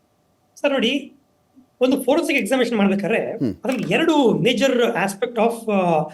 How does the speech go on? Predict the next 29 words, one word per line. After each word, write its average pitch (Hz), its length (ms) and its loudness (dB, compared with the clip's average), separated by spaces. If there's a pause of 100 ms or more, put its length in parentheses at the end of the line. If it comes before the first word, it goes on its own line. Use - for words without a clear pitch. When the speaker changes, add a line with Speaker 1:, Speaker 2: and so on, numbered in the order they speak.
(180)
Speaker 1:
ಕನ್ಕ್ಲೂಷನ್ 240 520 2
ಇರುತ್ತೆ. 147 240 0
Speaker 2:
ಹ್ಮ್. 101 320 -10 (360)
Speaker 1:
ಒಂದು 311 580 2 (340)
ಪಾಸಿಟಿವ್ 302 440 2
ಐಡೆಂಟಿಫಿಕೇಶನ್, 202 760 0 (200)
Speaker 2:
ಓಕೆ. - 280 -6 (340)
Speaker 1:
one 247 140 2
is 339 100 4
negative 262 460 0
identification. 175 680 -2
Speaker 2:
Hmm. 120 300 -4 (360)
Speaker 1:
Both 285 380 2
are 320 140 4
equally 240 340 2 (400)
Speaker 2:
hmm. 101 160 -8 (240)
Speaker 1:
important. 135 520 -4
Speaker 2:
ಹ್ಮ್. 104 320 -10
Speaker 1:
ಅಂದ್ರೆ 240 520 -2
ಈ 254 100 0
ಸ್ಯಾಂಪಲ್ 254 520 -4
ಇಂಥವ್ರದ್ದೇ 302 480 0
ಅಂತ 294 260 -2
ಐಡೆಂಟಿಫೈ 269 260 0
ಮಾಡಿದ್ರು 269 360 -2
ಕೂಡ 269 100 -2 (320)
ಇನ್ವೆಸ್ಟಿಗೇಷನ್ 262 560 -2
ಹೆಲ್ಪ್ 214 220 0
ಆಗತ್ತದು. 190 600 -4